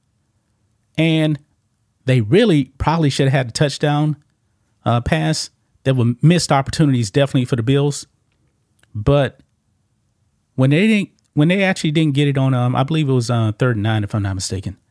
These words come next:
they kicked the field goal. And then they went full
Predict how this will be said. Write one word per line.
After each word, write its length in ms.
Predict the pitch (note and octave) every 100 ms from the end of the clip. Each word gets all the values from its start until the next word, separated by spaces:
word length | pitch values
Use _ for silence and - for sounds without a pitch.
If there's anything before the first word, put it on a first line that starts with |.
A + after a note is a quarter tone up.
| _ _ _ _ -
they 100 | A2
kicked 240 | E3+ D#3+
the 80 | C3+
field 240 | C#3 G2+
goal. 260 | F#2+ - - _ _ _ _ _ _ _ _ _ _ _
And 220 | C3 A2
then 320 | C3 F3+ G3 - _ _ _ -
they 160 | C#3
went 220 | F3 B2+
full 640 | - _ E3 E3 E3 D#3